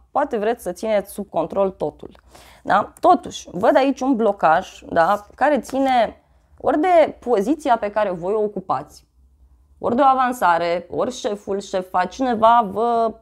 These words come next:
pune așa, vă ține în loc, vă stresează, da? Și se pare că acest aspect, uh, nu știu, parcă vă face să vă dați seama că nu prea mai aveți timp de viața personală sau vă dați seama că ceva nu mai este în regulă din punct de vedere personal.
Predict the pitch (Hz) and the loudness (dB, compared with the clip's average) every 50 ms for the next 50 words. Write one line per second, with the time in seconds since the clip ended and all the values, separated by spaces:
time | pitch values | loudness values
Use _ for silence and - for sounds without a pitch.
0 | _ _ - 240 254 240 196 180 - - 220 208 190 180 175 175 - - 220 220 | _ _ -8 -6 -4 -2 -4 -4 -2 0 2 2 2 2 -2 -4 -4 -4 -4 -4
1 | 196 185 180 180 170 - - - - - - 151 - - 143 156 165 - - 160 | -4 -4 -2 -4 -4 -4 -6 -10 -16 -12 -10 -10 -8 -6 -6 -8 -6 -6 -6 -6
2 | - 135 - - - - 202 - - - - - - - _ - - - - 480 | -6 -8 -12 -10 -8 -8 -8 -8 -10 -16 -20 -20 -20 -20 _ -20 -6 -4 -2 0
3 | - 381 403 403 392 403 - 247 254 - - - - 254 220 214 - - - 226 | 2 2 2 2 0 -2 -4 -4 -4 -6 -8 -4 -2 -2 -2 -2 -4 -6 -6 -6
4 | 240 - - - - 214 208 208 202 196 190 190 180 175 - - - - 180 180 | -6 -6 -8 -10 -8 -4 -4 -2 -2 -2 -2 -2 -4 -4 -8 -10 -10 -10 -10 -8
5 | 185 202 226 269 285 285 - 233 208 190 185 190 - - - - - - - 294 | -6 -4 -4 -4 -4 -4 -2 -2 0 0 0 -2 -4 -6 -6 -6 -6 -4 -2 -2
6 | 269 254 254 240 233 214 196 170 - - - _ _ _ _ _ _ _ _ _ | 0 0 0 2 2 0 0 -2 -6 -10 -14 _ _ _ _ _ _ _ _ _
7 | _ _ _ _ _ _ _ _ _ _ _ _ _ _ - - _ _ - - | _ _ _ _ _ _ _ _ _ _ _ _ _ _ -20 -20 _ _ -8 -4
8 | 202 202 - 247 294 294 - - 269 233 220 214 220 226 226 226 - 190 202 240 | -2 0 0 0 0 -2 -4 -6 -4 -2 0 2 2 2 2 0 -2 -2 0 0
9 | 262 247 233 226 226 - - - 220 220 240 254 247 247 247 254 269 302 294 349 | 2 2 0 0 -2 -4 -8 -6 -4 -2 -2 0 0 0 0 0 0 -2 -2 -2
10 | 339 330 330 320 320 320 339 330 - - 311 269 226 208 226 240 254 - 233 - | -2 -2 -2 -2 -2 -4 -6 -6 -4 -2 -2 -2 0 -2 -2 -4 -4 -6 -8 -8
11 | 220 220 - - 233 226 240 233 185 165 156 160 156 170 185 202 208 - 220 214 | -8 -8 -8 -8 -6 -4 -2 -2 -2 -2 -4 -4 -4 -2 -4 -4 -4 -4 -4 -4
12 | 220 220 214 220 208 - 214 208 220 220 220 220 214 208 214 - - 214 208 202 | -4 -4 -4 -6 -8 -6 -4 -4 -2 -2 -2 -4 -4 -6 -6 -6 -6 -4 -4 -2
13 | 226 233 220 185 165 160 156 156 165 165 170 170 165 160 151 156 160 160 151 - | 0 0 0 0 0 -2 -2 -4 -6 -8 -6 -6 -6 -4 -4 -4 -4 -4 -6 -6
14 | - 156 156 - 151 147 147 151 147 147 | -8 -10 -10 -10 -8 -6 -6 -6 -6 -8